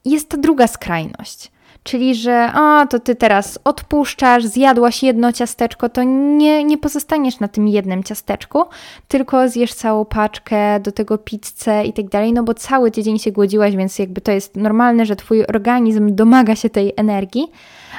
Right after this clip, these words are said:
ale no i tutaj wychodzi to, że te skrajności nie są dobre. Gdybyś na przykład odżywiała się cały tydzień jakby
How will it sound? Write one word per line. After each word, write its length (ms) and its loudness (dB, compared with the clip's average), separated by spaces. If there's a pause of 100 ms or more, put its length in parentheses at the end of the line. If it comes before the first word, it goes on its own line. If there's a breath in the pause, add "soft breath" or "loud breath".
ale 540 2
no 360 0
i 120 -16
tutaj 320 -2
wychodzi 380 -2 (100)
to, 200 -2
że 120 -6
te 100 -14
skrajności 560 -4
nie 160 -2
są 220 -6
dobre. 420 -2 (440)
Gdybyś 720 -2
na 140 -2
przykład 760 -6 (180)
odżywiała 680 2
się 160 -6
cały 360 0
tydzień 480 -2
jakby 500 -4